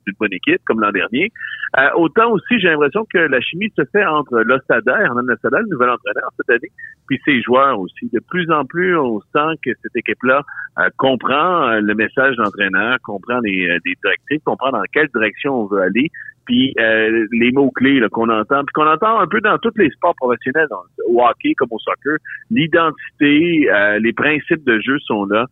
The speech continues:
Puis, euh, on l'a vu contre Toronto, euh, l'identité montréalaise est claire, la façon de jouer est claire,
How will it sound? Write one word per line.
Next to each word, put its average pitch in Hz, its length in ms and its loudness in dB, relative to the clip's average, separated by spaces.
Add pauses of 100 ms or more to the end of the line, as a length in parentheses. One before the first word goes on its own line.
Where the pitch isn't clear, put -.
(320)
Puis, 110 260 4
euh, 98 380 4
on 107 100 0
l'a 113 220 4 (120)
vu 151 260 2
contre 98 200 -4
Toronto, 101 760 -2
euh, 87 280 -2 (840)
l'identité 123 960 2
montréalaise 107 560 0
est 92 220 -4
claire, 135 800 2
la 87 180 0
façon 156 340 -2
de 120 80 -10
jouer 120 200 2
est 95 100 -4
claire, 110 300 0